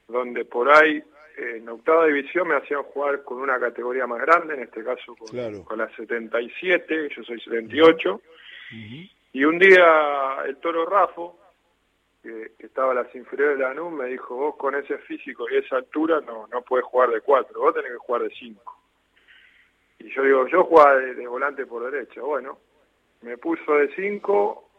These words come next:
Speaker 1: y en séptima división, y de ahí ya no, no paré más hasta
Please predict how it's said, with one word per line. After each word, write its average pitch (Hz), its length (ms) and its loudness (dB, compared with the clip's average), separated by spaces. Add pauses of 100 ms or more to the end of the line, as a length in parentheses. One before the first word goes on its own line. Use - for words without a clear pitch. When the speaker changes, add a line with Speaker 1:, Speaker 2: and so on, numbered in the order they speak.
(120)
Speaker 1:
y 107 760 -14 (240)
en 117 260 -4
séptima 147 440 4
división, 165 600 2
y 127 120 -6
de 123 160 4
ahí 139 140 4 (100)
ya 135 100 -2
no, 123 340 -6
no 135 220 -2
paré 131 260 4
más 165 260 0
hasta 117 360 -8